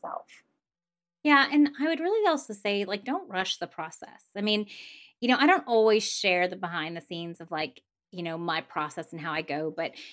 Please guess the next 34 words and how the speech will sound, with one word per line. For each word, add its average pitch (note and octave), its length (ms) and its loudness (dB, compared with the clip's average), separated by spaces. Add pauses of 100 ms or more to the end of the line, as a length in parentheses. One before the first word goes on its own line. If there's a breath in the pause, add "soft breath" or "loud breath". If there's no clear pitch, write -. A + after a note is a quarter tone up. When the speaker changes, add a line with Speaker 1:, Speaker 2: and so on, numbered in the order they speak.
(260 loud breath)
Speaker 2:
you G#3+ 80 0
know, G3 180 2
I've C4+ 220 6
known F#3+ 560 2 (320)
for E3+ 720 2 (420)
a, G3 140 6 (120)
a G3 80 4
while F3+ 520 4
now F2 460 -6 (120)
that F#3 100 4
I F3+ 120 4
needed E3+ 380 -4
to E3 100 -10
kind E3+ 260 -8
of E3 80 -10
shift - 260 -6
my D#3+ 180 -8
brand. D#3+ 440 -6
I D#3 80 -4
needed D#3+ 280 -6
to E3+ 60 -18
change D#3+ 360 -8
my D3+ 140 -8
messaging. D3+ 640 -8
I D#3 80 -10
needed D#3+ 320 -8 (100)
to, D#3 380 -6 (400 loud breath)
you F#3+ 80 -2
know, F3+ 160 2
really F3 920 0
shift - 680 -2
what E3+ 220 2
I'm D#3+ 260 -6
creating. E3+ 1000 -2